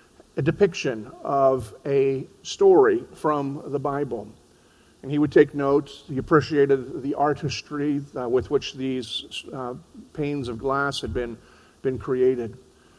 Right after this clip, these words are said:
And he just wandered and wandered until he came upon one particular window. It was a window that was reflecting the story of the Good Shepherd. And he stopped there before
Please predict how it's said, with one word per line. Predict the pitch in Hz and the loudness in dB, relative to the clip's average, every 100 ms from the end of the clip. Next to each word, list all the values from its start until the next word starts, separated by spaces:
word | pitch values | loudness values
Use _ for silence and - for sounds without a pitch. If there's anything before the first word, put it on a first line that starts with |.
| _ _ | _ _
And | - | -14
he | 151 | -10
just | 165 | -8
wandered | 143 151 160 156 139 | -6 -4 -2 -2 -4
and | 127 | -4
wandered | 127 143 131 | -4 -2 -2
until | 147 143 202 | -2 4 6
he | 208 | 6
came | 196 180 160 151 165 | 2 0 0 -2 -6
upon | 147 175 156 147 | -6 -2 -2 -4
one | - 156 160 160 | -4 -4 -2 -6
particular | 139 151 - - 131 123 | -8 -8 -8 -4 -2 0
window. | 139 135 117 98 113 _ _ _ _ _ _ _ - | 0 0 -2 -4 -16 _ _ _ _ _ _ _ 2
It | |
was | 139 | 4
a | 147 | 6
window | 160 180 170 170 | 6 6 6 6
that | 151 156 | 6 6
was | 156 156 143 - | 6 6 4 0
reflecting | 156 - 165 160 165 143 139 | -2 2 0 0 -2 -2 -4
the | 131 135 131 | -2 -2 -2
story | - - 185 160 127 120 | -6 0 4 6 4 2
of | 135 131 117 160 127 | -2 -2 -2 -8 -4
the | |
Good | 131 143 135 | -4 -4 -6
Shepherd. | - 151 - 110 - _ _ _ _ _ _ _ _ - | -8 -10 -12 -18 -18 _ _ _ _ _ _ _ _ 2
And | 185 | 4
he | |
stopped | 185 - 220 - | 4 6 6 10
there | 196 180 | 10 12
before | 170 196 190 180 | 6 8 8 8